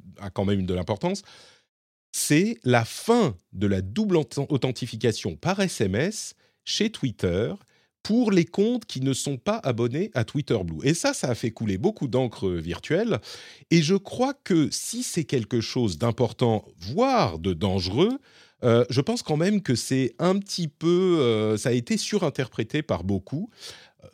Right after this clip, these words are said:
sans doute à cause des, euh, des, des, des bêtises en continu qui se passent, euh, chez Twitter depuis le rachat. Mais ce qui se passe exactement avec cette histoire, alors la,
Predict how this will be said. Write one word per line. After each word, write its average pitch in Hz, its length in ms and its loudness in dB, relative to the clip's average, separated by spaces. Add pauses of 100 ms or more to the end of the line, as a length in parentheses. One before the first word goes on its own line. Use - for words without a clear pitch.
(120)
sans - 200 -10
doute 101 300 -6
à 78 140 -4
cause 95 320 -4
des, 87 400 -2
euh, 67 460 -12 (240)
des, 90 180 -10
des, 95 220 -4
des 82 600 -4 (400)
bêtises 131 720 0
en 92 140 -2
continu 98 540 -2
qui 90 160 -10
se - 80 -12
passent, 101 340 -4
euh, 87 220 -4
chez 85 180 -8
Twitter 98 340 -4
depuis 82 220 -10
le 82 80 -6
rachat. 202 320 0
Mais 110 160 2 (320)
ce - 80 -8
qui 240 120 -2
se - 100 -6
passe 233 200 -4
exactement 117 560 0
avec 87 160 -2
cette - 180 -6
histoire, 82 220 -10
alors 82 180 -8
la, 101 120 2